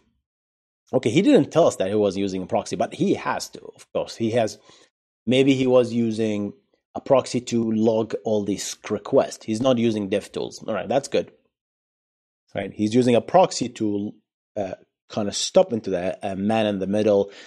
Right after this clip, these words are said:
T L S termination proxy to terminate and then make the request on behalf of the client so he can see all, all the requests.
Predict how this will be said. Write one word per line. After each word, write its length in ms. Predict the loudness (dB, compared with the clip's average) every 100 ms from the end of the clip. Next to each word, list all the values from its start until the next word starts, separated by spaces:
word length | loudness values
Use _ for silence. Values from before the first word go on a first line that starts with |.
| -20 _ -8
T 140 | 0
L 140 | 2 2
S 140 | -2
termination 640 | -4 -4 -2 -4 -4 -8 -2
proxy 380 | 0 0 -4
to 180 | -10 -10
terminate 520 | -2 2 4 4 4 2
and 180 | -2 2
then 180 | 2
make 200 | 2 0
the 160 | 2 2
request 400 | 2 2 -2 -2
on 220 | -4 -4
behalf 340 | -6 -6 -6 -6
of 180 | -8 -8
the 100 | -4
client 520 | 4 6 6 0 -4 -18 -6
so 120 | 0
he 100 | 2
can 180 | 2 2
see 220 | 0 -2 4
all, 320 | 4 4 0
all 120 | 0
the 140 | 2 0
requests. 500 | -2 -4 -6 -6